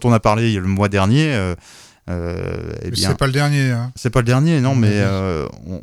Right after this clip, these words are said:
Speaker 1: on, on voit bien que, que c'est là où, où ça commence à coincer, quoi.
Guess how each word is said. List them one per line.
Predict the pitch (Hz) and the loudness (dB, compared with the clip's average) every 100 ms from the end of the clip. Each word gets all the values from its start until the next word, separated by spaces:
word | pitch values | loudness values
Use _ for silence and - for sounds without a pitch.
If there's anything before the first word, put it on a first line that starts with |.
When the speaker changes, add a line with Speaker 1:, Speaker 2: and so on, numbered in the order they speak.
| 104 | -4
Speaker 1:
on, | 110 | -2
on | 123 117 | 0 0
voit | 123 | 0
bien | 117 143 175 | 2 2 0
que, | 175 120 110 104 101 101 98 98 - | 0 0 0 -2 -2 -4 -4 -6 -4
que | 113 | -6
c'est | - 120 | 0 2
là | 160 156 | 2 0
où, | 127 135 143 131 | -2 -2 -2 -4
où | 113 135 | -2 -2
ça | 147 113 | 0 -2
commence | - 120 127 - | 0 2 2 0
à | 110 | -4
coincer, | - 127 127 - 127 107 | -2 2 2 2 -2 -2
quoi. | 87 80 | -6 -10